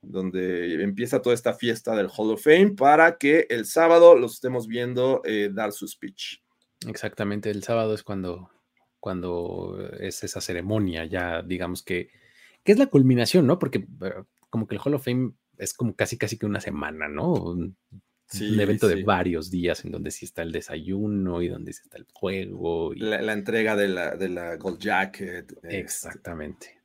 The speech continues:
Speaker 2: ¿no?
Speaker 1: Sí.
Speaker 2: Todo eso, o sea, tiene, tiene varios momentos el, eh, eh, toda esta ceremonia. Pues sí, es como una cosa como de tres o cuatro días, ¿no? Por ahí, pero bueno. Eh, con eso, mi querido Jorge, nos despedimos, ¿no?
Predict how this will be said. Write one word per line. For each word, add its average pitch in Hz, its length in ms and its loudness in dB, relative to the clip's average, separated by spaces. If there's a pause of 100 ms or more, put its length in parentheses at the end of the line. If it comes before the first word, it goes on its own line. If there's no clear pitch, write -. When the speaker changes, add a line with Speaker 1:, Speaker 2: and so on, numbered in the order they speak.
Speaker 2:
¿no? 95 120 -10
Speaker 1:
Sí. 113 300 -10
Speaker 2:
Todo 95 260 2
eso, 87 160 -2
o 82 60 -6
sea, 92 100 -6
tiene, 101 400 -2
tiene 104 240 0
varios 101 480 2
momentos 87 480 -4
el, 76 260 -6
eh, - 440 -10 (960)
eh, 80 500 -4 (680)
toda 113 180 4
esta 110 140 0
ceremonia. 98 480 -2
Pues 107 100 0
sí, - 140 -2
es 127 120 -6 (220)
como 196 220 2
una 180 140 0
cosa - 140 -4
como 135 140 0
de - 80 -4
tres - 340 0
o - 40 -18
cuatro - 260 -10
días, - 240 -14
¿no? 170 180 -10 (220)
Por - 160 -4
ahí, - 80 -12 (220)
pero 113 160 4
bueno. 127 160 -4 (580)
Eh, 127 460 4 (260)
con 170 160 8
eso, 208 420 6 (140)
mi 151 140 -2
querido 151 160 4
Jorge, 160 180 0
nos 139 140 4
despedimos, 117 500 0
¿no? 185 260 -2